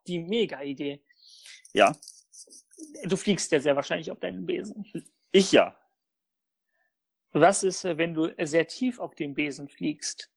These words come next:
Speaker 1: Richtung Boden, und damit gleichzeitig die Wege fegst?
Speaker 2: Ah, ich berühre also mit dem, mit dem Hinterteil meines Besens den Boden und fege damit.
Speaker 1: Genau, schleifst du ein bisschen rüber, dann hast du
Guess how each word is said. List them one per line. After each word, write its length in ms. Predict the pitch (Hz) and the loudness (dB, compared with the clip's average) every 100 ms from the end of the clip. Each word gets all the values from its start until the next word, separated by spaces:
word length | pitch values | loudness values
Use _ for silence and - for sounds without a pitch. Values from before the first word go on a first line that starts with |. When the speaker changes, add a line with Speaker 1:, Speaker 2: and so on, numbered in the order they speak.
| _ | _
Speaker 1:
Richtung 460 | 165 - 156 139 131 | -6 -2 0 0 2
Boden, 580 | - 226 196 143 139 - _ | 6 8 8 4 -4 -12 _
und 180 | 156 147 | 0 6
damit 280 | 151 143 - | 6 4 6
gleichzeitig 880 | 170 175 - 156 147 156 151 - _ _ _ - | 6 6 -4 -4 -2 -4 -6 -10 _ _ _ -18
die 480 | 240 151 156 156 160 | -14 -8 -4 -4 -6
Wege 420 | 139 226 240 170 | -6 -4 -2 -4
fegst? 640 | - 151 135 - - - _ _ _ _ _ _ _ _ - - - | -4 -6 -6 -10 -18 -20 _ _ _ _ _ _ _ _ -20 -10 4
Speaker 2:
Ah, 560 | 135 170 214 139 107 104 | 6 8 6 6 2 0
ich 160 | 120 | -4
berühre 380 | - 151 220 190 | -2 0 4 6
also 180 | 151 143 | 6 4
mit 180 | 151 - | -4 -4
dem, 200 | 120 117 - - | -6 -6 -10 -6
mit 240 | 139 139 | -6 -2
dem 160 | 123 120 | -2 2
Hinterteil 640 | 170 277 160 131 131 120 | 4 4 4 4 6 8
meines 300 | 120 127 - | 6 2 0
Besens 560 | 143 156 180 254 - - - - - | 4 4 2 -4 -6 -10 -20 -6 4
den 160 | 160 | 6
Boden 320 | 143 190 233 277 | 8 6 6 0
und 120 | 233 | 0
fege 320 | - 320 113 | 2 2 4
damit. 380 | 101 92 92 - _ _ | 0 0 -4 -12 _ _
Speaker 1:
Genau, 280 | - 302 233 - | -4 -2 -2 -6
schleifst 460 | - - 240 233 - | -6 0 0 0 -6
du 40 | |
ein 40 | 190 | -2
bisschen 260 | 190 170 | -2 -2
rüber, 220 | 175 240 | 0 0
dann 160 | 175 156 | 2 4
hast 160 | |
du 40 | 156 | 4